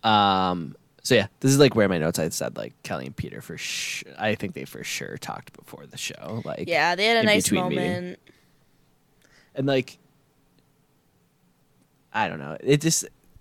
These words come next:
Speaker 1: the way that it seems, like, when they're having their interaction in this hotel, like, it just seems like they talked outside the show.
Speaker 2: Yeah.
Speaker 1: Um, what else was I,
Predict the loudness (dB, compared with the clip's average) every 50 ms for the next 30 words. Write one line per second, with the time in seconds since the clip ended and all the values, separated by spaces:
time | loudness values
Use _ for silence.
0 | _ _ _ _ _ -6 -4 0 2 2 2 2 2 2 2 2 2 2 2 4
1 | 2 0 -2 -4 _ -20 -20 _ _ _ _ _ _ _ -12 -8 -6 -4 -2 0
2 | 0 0 0 0 0 0 -2 -2 -2 -2 -2 -2 -2 -2 -2 -2 -4 -4 -6 -6
3 | -6 -4 -6 -6 -8 -8 -6 -6 -6 -6 -6 -6 -4 -6 -6 -4 -6 -6 -4 -2
4 | -2 -2 -2 -4 -4 -6 -8 -12 -16 _ _ _ _ _ _ _ _ _ _ _
5 | _ _ _ _ _ _ _ _ _ _ _ _ _ _ _ _ _ _ _ _
6 | _ _ _ _ -8 -8 -8 -6 -6 -6 -6 -8 -8 -12 -16 -16 -16 -16 -16 -18
7 | -16 -16 -16 -18 -20 _ _ _ _ _ -10 -10 -10 -10 -10 -12 -10 -8 -8 -8
8 | -8 -8 -8 -6 -6 -6 -4 -4 -4 -6 -6 -10 -16 -20 -20 _ -20 -20 -20 -18
9 | -12 -8 -6 -4 -4 -4 -6 -8 -10 -12 _ _ _ _ _ _ _ _ _ _
10 | _ _ -16 -14 -14 -14 -14 -16 -18 _ 4 8 10 10 10 10 8 8 6 4
11 | 2 0 0 -4 -6 -12 _ _ _ _ _ _ _ _ _ _ _ _ _ _
12 | _ _ _ _ _ _ _ _ _ _ _ _ _ _ -20 -20 -20 _ _ -14
13 | -14 _ _ _ _ _ _ _ _ _ _ _ _ _ _ _ -6 -4 -4 -2
14 | -2 -4 -6 -8 -12 -14 -18 -20